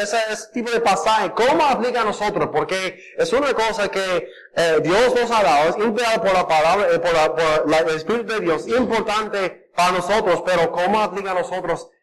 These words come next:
en nuestra vida hoy en día? Y como puede ser una cosa bien importante en todos esa, esos versículos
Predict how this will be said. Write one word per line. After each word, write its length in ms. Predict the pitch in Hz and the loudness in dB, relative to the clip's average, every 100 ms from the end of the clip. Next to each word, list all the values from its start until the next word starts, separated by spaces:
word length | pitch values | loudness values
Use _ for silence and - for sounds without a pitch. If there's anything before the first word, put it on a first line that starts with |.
| - | -2
en 160 | 151 | 0
nuestra 400 | 151 156 160 160 | 0 0 2 2
vida 500 | 143 156 147 127 113 - - _ - | 2 0 2 2 -2 -12 -20 _ 0
hoy 180 | 147 | 0
en 120 | 147 143 | 0 0
día? 260 | 139 117 - | 0 0 0
Y 60 | |
como 160 | 147 170 | -2 0
puede 200 | 170 175 | -2 -2
ser 260 | 180 175 - | -6 -8 -4
una 220 | 160 180 | -2 0
cosa 220 | 170 170 160 | 0 -4 -4
bien 160 | 170 | -4
importante 500 | 160 156 160 165 160 | -4 -2 0 0 -2
en 100 | 143 | 0
todos 140 | 156 165 | 0 -2
esa, 180 | 175 165 | -2 -2
esos 260 | 151 175 | -2 -4
versículos 520 | 160 165 175 175 - | -4 -6 -10 -12 -14